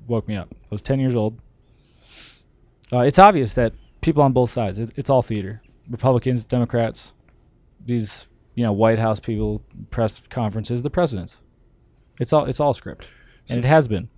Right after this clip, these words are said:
Speaker 2: so,
Speaker 1: But
Speaker 2: so
Speaker 1: now
Speaker 2: yeah, go ahead. Sorry, sorry, sorry. Go ahead.
Speaker 1: Um,
Speaker 2: Ignore me.
Speaker 1: No, you're good.
Speaker 2: Go.
Speaker 1: But now we have a choice. Do we look around and do we accept that we're in the middle of a set? You know, like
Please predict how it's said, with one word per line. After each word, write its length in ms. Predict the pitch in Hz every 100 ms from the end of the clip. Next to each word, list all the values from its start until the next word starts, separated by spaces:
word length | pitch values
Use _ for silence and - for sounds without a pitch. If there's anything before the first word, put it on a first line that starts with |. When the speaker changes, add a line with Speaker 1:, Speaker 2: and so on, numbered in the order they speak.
| -
Speaker 2:
so, 180 | - 135
Speaker 1:
But 100 | 117
Speaker 2:
so 140 | 139
Speaker 1:
now 280 | - 156 131 -
Speaker 2:
yeah, 280 | - 113 85 -
go 100 | 117
ahead. 160 | 101
Sorry, 260 | - 92 82 -
sorry, 220 | 82 76 - -
sorry. 220 | - 71 64 - - - - -
Go 80 |
ahead. 160 | 78 60 - - _ _
Speaker 1:
Um, 220 | 139 131 113
Speaker 2:
Ignore 260 | 80 76
me. 140 | 69 60 - _ -
Speaker 1:
No, 120 | 139
you're 180 | 131 113 127
good. 80 | 85 _ _
Speaker 2:
Go. 200 | 104 85 - _ _ _ - - -
Speaker 1:
But 280 | 135 127 - _ - - - _ _ _ - - - - -
now 200 | 151 180
we 100 | 190
have 120 | 180
a 40 | 151
choice. 540 | - 160 135 127 - - _ - - _ _ _ - -
Do 100 | -
we 100 | 147
look 220 | 143 165 175
around 280 | 160 151
and 80 | 160
do 80 | 147
we 140 | 143
accept 580 | 135 - 143 147 - -
that 160 | 139 127
we're 200 | 131 127
in 100 | 139
the 60 |
middle 220 | 139 135 139
of 80 |
a 60 | 131
set? 300 | - 139 - - - - _ _ _ _ _ _
You 100 | 131
know, 80 | 131
like 180 | 123